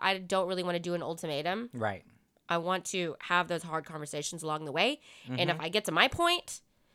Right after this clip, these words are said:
Speaker 1: in the back of my mind and things aren't progressing, I'm gonna bring it up. And if there's still no resolve and, like,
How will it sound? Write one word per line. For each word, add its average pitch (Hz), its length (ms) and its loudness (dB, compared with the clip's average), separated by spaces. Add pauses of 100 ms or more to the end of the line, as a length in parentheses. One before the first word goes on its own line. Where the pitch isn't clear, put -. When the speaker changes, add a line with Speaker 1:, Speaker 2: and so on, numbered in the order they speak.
(160)
Speaker 1:
in 170 140 0
the 151 80 -2
back 180 180 8
of 147 80 -6
my 202 200 6
mind 339 520 0
and 196 120 -6
things 226 180 -2
aren't 220 180 2
progressing, 247 560 0
I'm 190 140 4
gonna 202 100 2
bring 208 200 4
it 196 80 4
up. 247 260 6
And 180 120 0
if 180 140 -2
there's 180 160 0
still 190 320 2
no 180 200 2
resolve 170 580 4
and, 160 140 -2
like, 151 200 -4